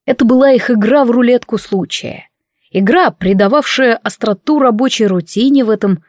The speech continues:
скучном мире. С момента, как был озвучен пароль дня, друзья должны были ловить случай и набирать ключи.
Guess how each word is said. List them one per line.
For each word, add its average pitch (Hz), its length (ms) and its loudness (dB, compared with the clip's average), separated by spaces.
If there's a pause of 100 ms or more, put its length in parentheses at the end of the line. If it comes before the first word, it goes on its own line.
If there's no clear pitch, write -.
(140)
скучном 233 720 -2
мире. 185 540 -2 (1300)
С - 160 -10
момента, 220 440 2
как 214 180 -2
был 233 320 0
озвучен 196 640 0
пароль 202 580 0
дня, 196 480 -2 (380)
друзья 185 420 0
должны 269 440 0
были 262 180 0
ловить 233 400 0
случай 220 560 -2
и 202 320 -2
набирать 226 460 0
ключи. - 520 -6